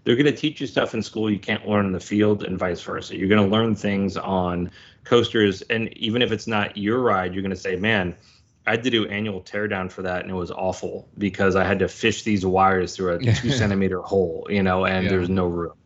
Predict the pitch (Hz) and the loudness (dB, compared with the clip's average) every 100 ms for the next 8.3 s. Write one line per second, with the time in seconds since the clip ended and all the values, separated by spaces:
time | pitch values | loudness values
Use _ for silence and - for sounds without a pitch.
0 | - - - 117 110 - 127 156 160 127 | -20 -20 -10 0 0 2 4 4 4 0
1 | 127 120 - 117 101 95 101 92 - - | 0 -2 0 0 0 -2 -2 -2 -4 -8
2 | 107 110 101 95 101 90 90 85 87 82 | -2 0 0 -2 -4 -4 -2 -2 -2 -4
3 | 82 85 98 92 - - - - - - | -6 -2 0 0 -4 -4 -6 -10 -20 -20
4 | _ - 104 101 98 95 - 110 - 135 | _ 0 4 6 6 4 0 -2 0 2
5 | 131 - 123 131 127 - 104 120 - - | 2 0 -2 -2 -4 -4 -2 -2 -2 2
6 | 107 98 92 90 - _ _ _ _ _ | 4 4 0 -4 -12 _ _ _ _ _
7 | _ - 127 156 190 - - 123 120 117 | _ 0 0 0 -4 -4 -4 -4 -2 -2
8 | 113 107 - | -2 -4 -6